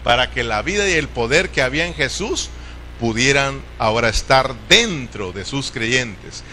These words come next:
dentro de los discípulos, dentro de la iglesia, de cada uno de nosotros, hermanos.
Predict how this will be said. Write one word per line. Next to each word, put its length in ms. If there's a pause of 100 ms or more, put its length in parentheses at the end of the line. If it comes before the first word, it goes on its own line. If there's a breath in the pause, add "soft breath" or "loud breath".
(360 loud breath)
dentro 480
de 120
los 220
discípulos, 840 (100)
dentro 480
de 100
la 120
iglesia, 680
de 120
cada 260
uno 220
de 100
nosotros, 680
hermanos. 340